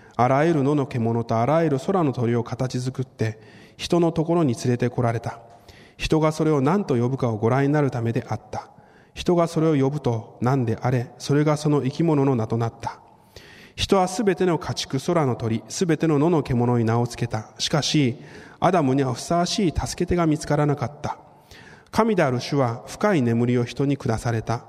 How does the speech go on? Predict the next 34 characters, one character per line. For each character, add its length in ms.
そ 160
れ 80
で 500
人 220
は 100
眠 220
っ 20
た。 240
主 180
は 180
彼 260
の 220
あ 60
ば 140
ら 100
骨 180
の 120
一 240
つ 120
を 120
取 220
り、 140
そ 140
の 120
と 120
こ 120
ろ 80
を 60
肉 240
で 140
塞 200
が 100
れ 100
た。 200